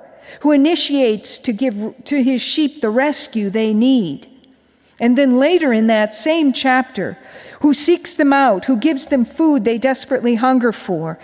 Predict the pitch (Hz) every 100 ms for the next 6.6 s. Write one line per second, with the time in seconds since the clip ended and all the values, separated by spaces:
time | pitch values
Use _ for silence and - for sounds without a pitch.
0 | - 233 - 311 294 254 - 294 294 233
1 | 202 196 190 294 277 220 180 - - 208
2 | 277 220 - - - - - - - 294
3 | 302 - 185 170 160 208 202 240 262 240
4 | - - 262 247 202 175 160 - _ -
5 | - 254 302 302 233 208 180 277 285 277
6 | 240 226 208 220 202